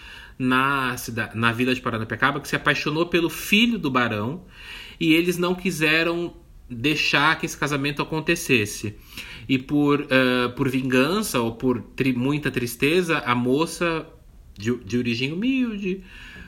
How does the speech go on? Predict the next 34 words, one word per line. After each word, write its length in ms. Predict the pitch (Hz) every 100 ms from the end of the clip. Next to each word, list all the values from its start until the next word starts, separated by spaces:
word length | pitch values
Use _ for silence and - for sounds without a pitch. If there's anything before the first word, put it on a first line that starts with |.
| -
eh, 420 | 135 135 131 - -
pulou 680 | 151 160 139 147 185 233 -
de 220 | 123 123 131
uma 160 | 127
das 180 | 120 123
pedras, 800 | - 120 117 107 104 98 - - 113
ah, 720 | 107 104 101 101 101 98 87
da, 280 | 95 107 101 -
dizem 320 | 107 175 151
que 80 | 123
é 40 | 123
da 100 | 143
ponte, 480 | 135 131 185 196
né? 120 | 120 117
Dizem 220 | 110 110
que 80 | 120
ela 120 | 117
pulou 280 | 131 123 120
da 80 |
ponte, 320 | 139 147 185 147
mas 160 | 120
a 40 | 123
ponte 340 | 120 123 127
não 120 | 135
tem 180 | 135 127
uma 120 | 120
altura 280 | 117 113 117
razoável 460 | 110 101 104 101 110
que 100 | 101
dê 120 | 101
pra 160 | 90
morrer, 380 | 101 123 107 147
mas 280 | 147 92 87
enfim. 400 | 117 - 95